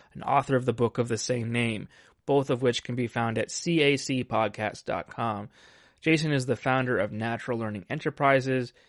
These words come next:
He's a biologist and science educator who has been studying the biochemistry of the cannabis plant and cannabis-derived products for nearly a decade.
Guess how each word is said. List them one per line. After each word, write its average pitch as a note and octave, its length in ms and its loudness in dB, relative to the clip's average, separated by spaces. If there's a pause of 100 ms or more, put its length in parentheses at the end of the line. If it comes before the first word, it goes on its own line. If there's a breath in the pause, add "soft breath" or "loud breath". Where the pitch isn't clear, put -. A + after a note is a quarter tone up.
(120)
He's D#3+ 220 4
a C3+ 80 6
biologist E3+ 760 8
and B2+ 160 -2
science E3 340 0
educator E3+ 680 0
who C3+ 80 -4
has A#2+ 180 0
been A#2+ 180 0
studying C3+ 320 -2
the A#2 60 -2
biochemistry C3 640 2
of A#2+ 80 -2
the A2+ 60 -4
cannabis A#2+ 420 -2
plant A#2+ 340 -4
and A#2 160 -6
cannabis-derived A2+ 720 -2
products G#2+ 320 -6
for - 80 -14
nearly G#2 300 -8
a G2 40 -10
decade. C3+ 540 -2